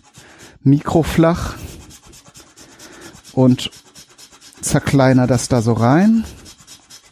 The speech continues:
Ich glaube, das ist ein bisschen viel. Also ich glaube, ich nehme nur so ein Fingerkuppen großes Stück, weil Kurkuma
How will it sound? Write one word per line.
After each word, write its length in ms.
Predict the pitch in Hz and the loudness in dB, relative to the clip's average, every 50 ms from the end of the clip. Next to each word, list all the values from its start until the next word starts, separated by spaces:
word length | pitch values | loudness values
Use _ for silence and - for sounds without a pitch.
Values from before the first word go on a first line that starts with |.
| - - _ _ - - - _ - - - - - - - - - - - - _ _ - - - - - - - - - - _ _ - - - - _ | -20 -20 _ _ -20 -20 -20 _ -20 -20 -20 -20 -20 -20 -20 -20 -20 -20 -20 -20 _ _ -20 -20 -20 -20 -20 -20 -20 -20 -20 -20 _ _ -20 -20 -20 -20 _
Ich 80 | _ _ | _ _
glaube, 340 | - - 95 98 110 117 110 | -10 -6 -4 -2 -2 0 0
das 160 | 113 - - | -2 -2 -2
ist 120 | 117 - | -2 0
ein 80 | 131 120 | 0 0
bisschen 280 | 110 110 - - 117 110 | 0 -2 -2 0 0 0
viel. 480 | - - - - 131 120 113 101 98 | -2 -6 -6 -2 0 0 0 0 -2
Also 260 | 95 92 101 - 110 | -2 -4 -4 -4 -4
ich 220 | 107 104 - - - | -6 -6 -8 -10 -8
glaube, 360 | - 117 113 120 131 127 123 | -4 0 0 2 2 0 -2
ich 120 | 120 - | -2 0
nehme 220 | - 123 123 123 123 | 2 2 4 4 4
nur 160 | 123 123 120 | 4 2 2
so 100 | 113 120 | 2 2
ein 180 | 120 120 120 - _ _ - - _ _ - - - - - - | 2 2 2 0 _ _ -20 -20 _ _ -20 -20 -20 -20 -20 -20
Fingerkuppen 840 | - - - - 156 139 127 123 - - - 160 - 143 131 120 | -14 -6 0 0 2 2 2 0 -2 -4 -4 -2 2 2 2 2
großes 380 | 110 117 117 117 - - 135 - | 2 0 -2 -2 -2 -4 -6 -8
Stück, 340 | - - 143 151 - - - - - - - - - _ - - _ - - - - - - - - - | -4 -2 -2 -2 -2 -4 -10 -18 -18 -18 -20 -20 -20 _ -20 -20 _ -20 -20 -20 -20 -20 -20 -20 -18 -10
weil 480 | - 104 113 113 117 127 135 135 135 131 - | -4 -2 0 0 2 2 2 2 2 0 -2
Kurkuma 800 | - - 135 117 - - - 135 131 127 127 123 120 123 135 139 | -2 -4 -4 -4 -4 -4 -2 0 2 2 2 2 2 0 -2 -4